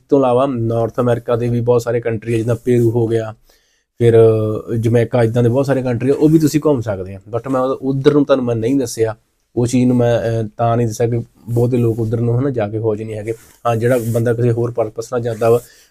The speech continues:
ਉਹੀ ਜਾਂਦਾ ਵਾ। ਇਹ ਤੋਂ ਇਲਾਵਾ ਤੁਸੀਂ ਮੈਕਸੀਕੋ ਜਾ ਸਕਦੇ ਆ ਇਹਨਾਂ ਵੀਜ਼ਿਆਂ ਦੇ ਉੱਤੇ, but ਮੈਕਸੂ-, ਮੈਕਸੀਕੋ ਇਸ ਟਾਈਮ ਐਂਟਰੀ ਜਿਹੜੀ ਆ, ਉਹ ਸੋਚ ਸਮਝ ਕੇ ਦੇ ਰਿਹਾ, ਬਹੁਤ ਘੱਟ ਲੋਕਾਂ ਨੂੰ ਐਂਟਰੀ ਦੇ ਰਿਹਾ। ਸੋ ਇਹ ਬਹੁਤ ਸਾਰੇ ਕੰਟਰੀ ਆ, ਅਹ, ਜਿਨ੍ਹਾਂ 'ਚ ਤੁਸੀਂ ਜਾ ਸਕਦੇ ਆ, ਅਹ, ਜੇ ਤੁਹਾਡੇ ਕੋਲ ਯੂਰਪ ਦਾ ਵੀਜ਼ਾ ਵਾ।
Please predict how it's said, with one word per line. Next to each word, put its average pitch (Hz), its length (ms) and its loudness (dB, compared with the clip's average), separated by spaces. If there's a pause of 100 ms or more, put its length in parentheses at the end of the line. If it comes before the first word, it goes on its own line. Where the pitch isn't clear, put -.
ਉਹੀ 117 240 4
ਜਾਂਦਾ 110 240 -2
ਵਾ। 113 80 -6
ਇਹ 123 80 -4
ਤੋਂ 135 120 2
ਇਲਾਵਾ 127 180 2
ਤੁਸੀਂ 120 220 -10
ਮੈਕਸੀਕੋ 120 500 -4
ਜਾ 117 180 2
ਸਕਦੇ 104 320 -4
ਆ 104 60 -6 (380)
ਇਹਨਾਂ 117 160 0
ਵੀਜ਼ਿਆਂ 107 320 0
ਦੇ 107 60 -2
ਉੱਤੇ, 101 200 -12 (360)
but 117 120 -2
ਮੈਕਸੂ-, 117 440 -2 (100)
ਮੈਕਸੀਕੋ 120 480 -2
ਇਸ 117 100 2
ਟਾਈਮ 117 160 -4
ਐਂਟਰੀ 113 280 -4
ਜਿਹੜੀ 113 140 0
ਆ, 120 120 0
ਉਹ 120 280 -2
ਸੋਚ 120 240 -2
ਸਮਝ 117 240 -2
ਕੇ 113 120 0
ਦੇ 104 180 -2
ਰਿਹਾ, 104 100 -2
ਬਹੁਤ 117 300 0
ਘੱਟ 120 120 -2
ਲੋਕਾਂ 110 300 -4
ਨੂੰ 120 100 0
ਐਂਟਰੀ 107 280 -4
ਦੇ 98 160 -10
ਰਿਹਾ। 92 220 -16 (540)
ਸੋ - 180 -8
ਇਹ 156 140 8
ਬਹੁਤ 147 280 2
ਸਾਰੇ 160 160 2
ਕੰਟਰੀ 123 380 0
ਆ, 107 80 -2
ਅਹ, - 520 -6
ਜਿਨ੍ਹਾਂ 131 420 4
'ਚ 120 40 -2
ਤੁਸੀਂ 123 200 2
ਜਾ 117 180 2
ਸਕਦੇ 107 320 0
ਆ, 127 60 0
ਅਹ, 113 640 0
ਜੇ 110 160 2
ਤੁਹਾਡੇ 113 260 2
ਕੋਲ 120 140 -2
ਯੂਰਪ 117 300 2
ਦਾ 104 80 -4
ਵੀਜ਼ਾ 95 280 -8
ਵਾ। 85 60 -20